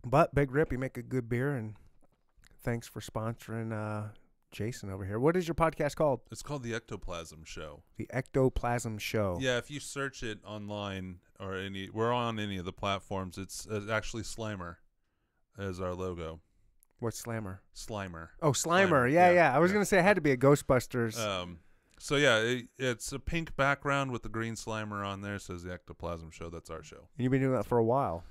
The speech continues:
Speaker 2: Yeah, I think it, it's the first
Speaker 1: <clears throat>
Speaker 2: year. We're on almost three hundred fifty. I think I've been going for four years, and it was going for six months before I got on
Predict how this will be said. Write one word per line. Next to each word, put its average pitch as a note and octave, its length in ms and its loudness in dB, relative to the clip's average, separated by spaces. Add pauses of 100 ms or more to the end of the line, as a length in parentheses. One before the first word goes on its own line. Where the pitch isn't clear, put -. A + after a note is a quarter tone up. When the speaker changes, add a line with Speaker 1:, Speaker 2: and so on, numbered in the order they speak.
(400)
Speaker 2:
Yeah, B2+ 400 -4
I A2 60 -2
think D3 280 -6
it, E3+ 120 -8 (100)
it's G#2 240 -18
the G#2 80 -12
first - 580 -12
Speaker 1:
<clears throat> A#2 80 -8
Speaker 2:
year. A2+ 460 -2 (1040)
We're B2+ 140 0
on D3+ 300 -2
almost C3 320 -8
three B2 120 -8
hundred A#2 280 -8
fifty. A2 420 -8
I F#2+ 60 -6 (100)
think B2 280 -10
I've G#2 140 -8
been G#2+ 200 -10
going F#2+ 440 -10
for E2+ 180 -16 (140)
four F2 220 -10
years, E2 500 -14
and F2+ 160 -12
it F2 120 -14
was F#2 160 -12
going F2+ 320 -10
for - 160 -14
six - 320 -14
months D#2+ 180 -16
before D#2+ 360 -16
I D#2+ 40 -14
got D2+ 240 -16
on D2+ 160 -20